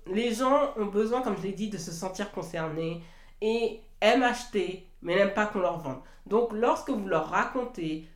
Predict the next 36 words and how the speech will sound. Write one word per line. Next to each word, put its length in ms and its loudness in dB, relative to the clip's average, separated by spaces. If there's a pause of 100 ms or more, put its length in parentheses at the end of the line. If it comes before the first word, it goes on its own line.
(140)
quand 280 6
vous 160 -4
créez 420 -4
un 140 -2
produit, 640 -6
par 180 -4
exemple 340 -8
l'idée, 760 -2
pourquoi 240 -4
ça 140 -4
vous 180 -4
est 60 0
venu 300 -2
en 120 2
tête, 640 -4 (100)
et 180 -2
ceci, 800 -6
et 120 -2
cela, 480 -2 (380)
les 500 4
gens 440 -2 (280)
vont 240 2
comprendre 580 2 (400)
pourquoi 280 4
vous 100 6
avez 120 2
créé 340 -6 (200)
cette 220 -8
offre, 380 0
ce 160 -2
produit, 540 0
ce 140 -10
service. 320 -4
Ils 60 -8
vont 140 -2
comprendre 360 -2